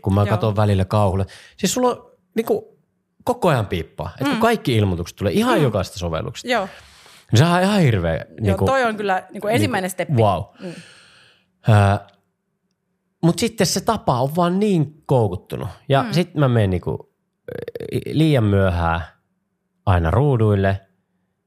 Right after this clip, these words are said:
Speaker 1: Ja mikä mulla oli joku toinen juttu. Ja sit mulla on vähän toi, mulla on toi puuhastelu kyllä osuu myös. Että vaikka mä oon lastenkaa, niin sit kun, varsinkin nyt kun on niinku, ää, eronnut,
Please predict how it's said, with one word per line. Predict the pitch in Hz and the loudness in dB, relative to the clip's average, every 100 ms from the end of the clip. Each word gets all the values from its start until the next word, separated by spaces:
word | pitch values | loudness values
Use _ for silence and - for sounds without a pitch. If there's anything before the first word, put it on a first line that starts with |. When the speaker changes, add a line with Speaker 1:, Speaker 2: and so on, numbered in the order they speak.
| _ _ _ _ _ _ _ _ _ _ | _ _ _ _ _ _ _ _ _ _
Speaker 1:
Ja | 98 | -2
mikä | 101 101 | 2 2
mulla | 87 | 2
oli | 85 | 0
joku | 82 | -2
toinen | - 92 85 82 80 | 0 0 2 0 -4
juttu. | - - - - | -6 -6 -6 0
Ja | 107 | 2
sit | 127 - | 2 2
mulla | 151 151 | 2 2
on | 113 | 2
vähän | 139 147 113 | 0 0 0
toi, | - 117 101 95 - | 0 0 0 -2 -2
mulla | 117 123 | 0 0
on | 120 | 2
toi | 117 | 0
puuhastelu | 107 139 120 80 80 - 82 | 2 0 0 -2 -4 -6 -6
kyllä | 87 82 | -4 -2
osuu | 87 90 | 0 0
myös. | 90 87 85 | 0 0 -2
Että | - 101 92 - 117 | -6 -12 -12 -10 -2
vaikka | 135 135 | -2 0
mä | 110 | 0
oon | 104 | 2
lastenkaa, | 123 143 - 101 87 90 87 87 85 | 2 0 -2 -4 -4 -2 -2 -2 -2
niin | 101 98 - - - - | 0 -2 -2 -20 -20 -2
sit | 139 131 | -2 -2
kun, | - 113 - - - - - _ _ - | 0 0 0 -14 -20 -18 -18 _ _ 0
varsinkin | 147 139 123 | 2 2 0
nyt | 123 117 - | 0 -2 -2
kun | 101 95 - | -2 -4 -2
on | 104 98 | -2 0
niinku, | 95 95 95 - - 98 - | -2 -2 -4 -4 -16 -16 -8
ää, | 92 90 87 - | -2 -2 -2 -4
eronnut, | 123 147 127 104 | -2 0 0 -2